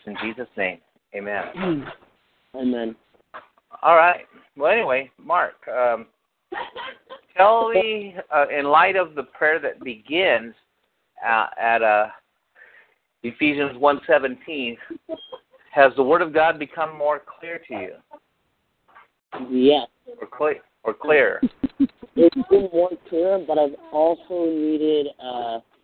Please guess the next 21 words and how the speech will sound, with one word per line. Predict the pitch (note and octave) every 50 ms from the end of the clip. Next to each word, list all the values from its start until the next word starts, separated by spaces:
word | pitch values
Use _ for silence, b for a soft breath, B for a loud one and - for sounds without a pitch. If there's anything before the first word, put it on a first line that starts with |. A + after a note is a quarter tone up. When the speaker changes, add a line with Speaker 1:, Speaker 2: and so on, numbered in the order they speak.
| - -
Speaker 3:
help | - C#3+ D#3 D3 - E3+ E3
from | - D#3 C#3+ C3+ C3 B2+ B2 A#2+ -
clarification | - D3 C#3+ - C#3+ - - C#3+ C#3 - - C#3+ C3+
from | - B2+ A#2+ - -
Seth. | - B2+ C#3+ F3+ - _ - - - - _ _ _ _ _ _ -
When | C3 C#3 C#3+ D3
I | C#3+ C#3+
was | C#3+ D3 C#3 C3
reading, | C3+ C#3+ D3+ D3+ D3+ D3 D3 D3 D3 C#3+ C#3
I | - B2+
think | C3 D3+ D3+
it | D3 D3+
was | D3+ D3 C#3 C3+
Romans | C#3+ D#3 E3 D3+ C#3+ - _ -
seven, | D3+ D3+ D3 C3 C3 B2 A#2+ A#2 _ _ _ _ _ _ _ _ _ _ _ _ -
um, | D3+ E3+ D3+ D3 C#3+ C3+ C3 B2+ A#2+ - - - - - - - - - _ _ _ -
there | D#3 D#3+
was | D#3 -
some | - E3+ D#3+ D3+ C#3+ C#3+ C#3 _ - - _ -
trouble | - F3+ D#3+ D3+ D#3+
understanding | D#3 D3+ D3 C#3+ - D#3+ - C#3+ C#3 C#3 D3 D#3 E3+ F#3+